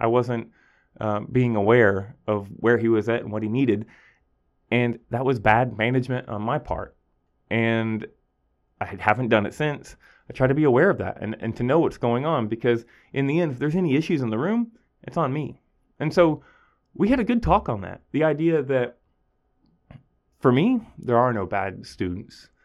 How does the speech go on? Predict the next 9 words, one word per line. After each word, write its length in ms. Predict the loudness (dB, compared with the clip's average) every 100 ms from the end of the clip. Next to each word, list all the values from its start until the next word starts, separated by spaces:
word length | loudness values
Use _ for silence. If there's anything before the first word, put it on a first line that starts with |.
| _ _ -6
They're 120 | -4
just 220 | -2 -4
students 300 | 0 0 0
who 80 | 0
haven't 280 | 0 -2 -6
been 280 | -4 -6 -8
managed 380 | -6 -6 -6 -8
properly. 560 | -8 -8 -10 -12 -14 _ _ _ _ _ _ -6
Um, 800 | -2 -2 -2 -6 -8 -12 -16